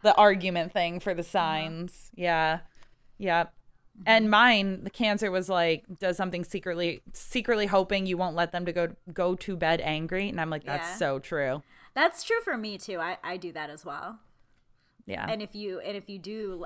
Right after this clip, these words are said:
Speaker 2: allow that to happen, then that's when
Speaker 1: You're fucking dead to me.
Speaker 2: <laughs> Yeah.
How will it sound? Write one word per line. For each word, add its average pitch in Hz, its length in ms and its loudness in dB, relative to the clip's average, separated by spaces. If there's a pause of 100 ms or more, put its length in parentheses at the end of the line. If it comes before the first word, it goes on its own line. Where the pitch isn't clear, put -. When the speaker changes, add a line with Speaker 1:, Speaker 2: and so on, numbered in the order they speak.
Speaker 2:
allow 160 340 -4
that 151 200 -8
to 180 80 -20
happen, 139 560 -10
then 156 300 -12 (160)
that's 165 320 -8
when 151 500 -12
Speaker 1:
You're 180 100 -6
fucking 170 380 -2
dead 147 220 0
to 147 80 -6
me. 139 260 -6
Speaker 2:
<laughs> - 0 -
Yeah. 370 1040 0